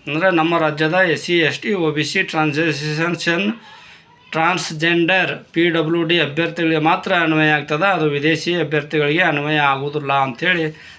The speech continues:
ಅವ್ರು ಹೇಳ್ತಾ ಇದ್ದಾರೆ. ಅಭ್ಯರ್ಥಿಗಳು ಮುಖ್ಯವಾಗಿ ಗಮನಿಸಬೇಕಾದ ಅಂಶವೇನೆಂದರೆ ಅವರ ಅಭ್ಯರ್ಥಿತನವು ತಾತ್ಕಾಲಿಕವೆಂದು ಭಾವಿಸಿಕೊಳ್ಳತಕ್ಕದ್ದು.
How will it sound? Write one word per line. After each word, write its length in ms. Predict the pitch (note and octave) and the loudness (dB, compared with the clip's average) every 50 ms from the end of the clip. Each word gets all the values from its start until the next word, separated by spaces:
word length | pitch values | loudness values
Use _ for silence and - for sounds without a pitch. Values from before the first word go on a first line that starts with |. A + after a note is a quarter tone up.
| - _ - | -18 _ -6
ಅವ್ರು 180 | D3 D3+ D3 | -2 0 0
ಹೇಳ್ತಾ 300 | C#3+ C#3+ C#3+ D3 D3 C#3 | 0 0 0 0 0 0
ಇದ್ದಾರೆ. 600 | C3+ C3 C3+ C3+ C3+ C#3+ C#3 C#3 C#3 - - - _ _ _ - - - - - - - - - - _ - | 0 0 0 0 2 2 2 0 0 -4 -10 -20 _ _ _ -20 -20 -20 -20 -20 -20 -20 -20 -20 -20 _ -6
ಅಭ್ಯರ್ಥಿಗಳು 560 | - F3 F3 A3+ B3 - - A#3+ A3+ A3+ A3+ | -4 -2 2 2 2 2 2 2 4 4 4
ಮುಖ್ಯವಾಗಿ 520 | G#3+ G#3+ G#3+ G#3+ A3 G#3+ G#3 G#3 G3+ G3 G3 | 4 2 0 0 2 2 4 4 4 2 2
ಗಮನಿಸಬೇಕಾದ 760 | F#3+ F#3+ F#3 F#3 F3+ - F#3 F3 F3+ F3 E3+ F3 F3 F3 F3 | 0 0 0 0 -2 -2 -2 -2 -2 -2 0 0 0 0 2
ಅಂಶವೇನೆಂದರೆ 960 | F3+ F3+ E3+ E3+ E3 D3+ D#3+ D#3+ D#3+ D#3+ D3+ D3 C#3+ C3+ C#3 C#3+ D#3 F3 F#3 G3 G#3 - - - | 2 2 2 2 0 0 0 0 0 0 0 0 0 0 0 0 2 2 2 2 0 -2 -6 -6
ಅವರ 220 | D#3 E3 F#3 F#3 F#3 | -2 0 0 2 2
ಅಭ್ಯರ್ಥಿತನವು 1000 | F3 D#3+ D3+ D3 E3+ G3 G3+ G3 G3+ G3+ E3+ - F3+ E3 E3 D#3 D#3+ F3 F#3+ | 2 2 0 0 0 0 0 0 -2 -4 -2 0 0 2 2 2 2 0 -2
ತಾತ್ಕಾಲಿಕವೆಂದು 1000 | F#3 - D#3+ D#3 D#3 D#3 - - F#3+ F#3+ F#3 F#3 F3 F3+ E3+ E3 D#3+ E3 E3+ F#3+ | -2 0 0 0 0 0 -2 0 0 0 0 0 0 -2 0 0 0 0 0 0
ಭಾವಿಸಿಕೊಳ್ಳತಕ್ಕದ್ದು. 1500 | E3+ D#3+ D#3 D#3 D#3 D#3 E3 D#3+ D#3 D#3 D3 D3 D3 D3 - C#3+ C#3+ - D3 C#3 C3 C#3 D#3+ E3 E3 D3+ C#3 D3 - - | 0 0 0 0 0 -2 -4 -4 -2 -2 -2 -2 -2 -4 -4 -6 -4 -4 -4 -4 -2 0 0 2 2 2 0 -2 -6 -14